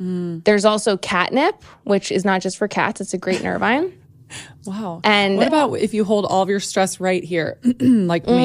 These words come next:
Speaker 2: Mm. So that would be something like blue vervain. Blue
Speaker 1: Oh.
Speaker 2: vervain is a really, or, or, um, agrimony is another good one.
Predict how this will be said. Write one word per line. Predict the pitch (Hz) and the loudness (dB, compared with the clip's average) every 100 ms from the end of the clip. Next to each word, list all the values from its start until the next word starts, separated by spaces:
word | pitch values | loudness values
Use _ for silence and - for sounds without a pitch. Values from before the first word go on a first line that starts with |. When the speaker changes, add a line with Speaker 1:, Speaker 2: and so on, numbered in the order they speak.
| 240 | 4
Speaker 2:
Mm. | 220 208 - - | 2 -2 -8 -10
So | - 226 | 2 4
that | 214 208 | 4 2
would | 240 | 0
be | 233 | -2
something | 247 233 220 | 0 0 0
like | 196 - | -2 -2
blue | 185 196 | 0 0
vervain. | 180 180 196 226 349 403 _ _ - | 2 0 2 0 -2 -6 _ _ -10
Blue | 185 240 240 | -2 2 4
Speaker 1:
Oh. | |
Speaker 2:
vervain | 214 214 226 | 2 2 0
is | 220 | 0
a | 208 | -2
really, | 196 208 220 - | -2 -4 -2 -2
or, | 220 | 0
or, | 226 208 | 2 2
um, | 196 190 | 0 -2
agrimony | 190 190 202 190 190 | -4 -2 -2 -2 -4
is | |
another | 190 175 | -6 -8
good | 180 208 | -4 -2
one. | 247 294 | 0 -2